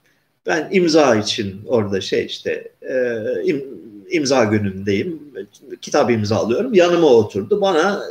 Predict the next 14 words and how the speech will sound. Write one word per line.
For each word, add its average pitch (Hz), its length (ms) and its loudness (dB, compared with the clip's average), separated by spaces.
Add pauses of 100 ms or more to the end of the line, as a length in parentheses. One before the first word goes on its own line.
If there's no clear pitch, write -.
(200)
ısrarla 170 720 0 (120)
işte - 200 -8
şeyi 139 320 0
anlatmaya - 560 -14
başladı. 117 460 -12 (260)
"İnsan 160 380 -4
gerçekten 156 540 0
ateist 139 460 -4
olamaz. 123 560 0 (340)
E, 139 400 2 (180)
din 165 480 0 (160)
her 156 240 2
şeyden 131 420 0
önemlidir. 127 760 0